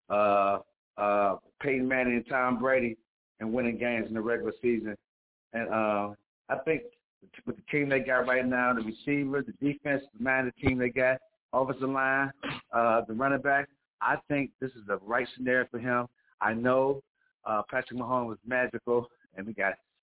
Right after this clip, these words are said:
we got Super Joe Cool, and we got Deshaun Watson and all these good quarterbacks, but he's still legit.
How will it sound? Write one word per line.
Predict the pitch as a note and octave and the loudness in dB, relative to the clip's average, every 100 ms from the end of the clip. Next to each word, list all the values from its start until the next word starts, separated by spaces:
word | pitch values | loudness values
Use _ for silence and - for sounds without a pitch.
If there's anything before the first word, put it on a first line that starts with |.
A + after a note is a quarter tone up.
| _ | _
we | G#2+ | -2
got | F#2+ F2+ - _ _ _ - | -2 -2 -6 _ _ _ -8
Super | C#3 A#2+ A2+ - | -6 -6 -8 0
Joe | B2 B2+ - | 2 0 0
Cool, | C#3+ C3 B2+ C3 - - _ | -2 0 0 -2 -8 -20 _
and | G2+ | -2
we | A2 | 0
got | G2+ | 0
Deshaun | - B2 B2 B2+ | -2 0 2 2
Watson | B2 B2 B2 B2 | 2 0 0 -2
and | B2+ | 0
all | B2+ | 0
these | B2 | -2
good | B2+ | -6
quarterbacks, | - B2+ B2 A#2+ - _ _ _ _ _ | -2 0 2 -2 -2 _ _ _ _ _
but | F#2 | -10
he's | A#2 - - | -10 -10 -2
still | C3+ C3+ | 0 2
legit. | C#3 C3+ B2+ B2+ B2+ | 0 -4 -4 -2 -2